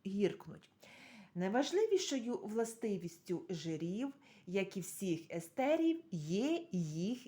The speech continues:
гідроліз, в результаті якого вони розщеплюються на гліцерин і відповідні карбонові кислоти. Отож, маємо з вами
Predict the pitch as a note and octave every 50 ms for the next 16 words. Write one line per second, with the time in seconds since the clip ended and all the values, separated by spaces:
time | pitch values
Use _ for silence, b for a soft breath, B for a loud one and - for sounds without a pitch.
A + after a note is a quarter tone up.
0 | - _ - F3 D#3+ D#3 F3+ A#3 F#3+ F3 G#3 G3 G3 G3+ F3+ E3 D3 C#3 C3+ A#2
1 | - - - b b b b b - F3+ F3+ D#3+ - F3+ E3+ - - G#3 G#3 G#3
2 | G#3 G3 F3 E3+ E3+ E3 - B3+ D#4+ F#4 F#4+ F#4+ D#4 D4+ D4 D4+ E4 F#4 F#4+ -
3 | - - C4 A3+ G3+ G3 - F#3+ E3+ E3 E3 F3 - - F3+ F3+ B B B B
4 | B - F3+ F#3 F#3 F3 E3+ D#3 D3+ B B B D#3 D#3 D#3+ D3 C#3+ - - -
5 | C#3+ C3+ B2 B2+ D3+ G3 C#4+ F#4+ G4+ B B B B _ - G#3 F3+ D#3 D#3 -
6 | - D3+ C#3+ C#3 D#3 D#3+ F#3 G#3 - E4 F#4 F#4 - - - - E3+ E3 D#3 D#3
7 | D3 D3 D3+ D#3+ F3 F3+ F#3+ G3+ G3+ - _ - A3 A3 - - D#3 C#3+ C#3 C#3
8 | - - - - _ _ _ _ b b b b b b b b b b b E4+
9 | F4 - - B4 B4+ - - - b b b b b b b F#3 F#3 F3+ F3 E3+
10 | E3 E3+ E3+ E3+ E3+ D#3+ D3 D3 D3 D#3+ A3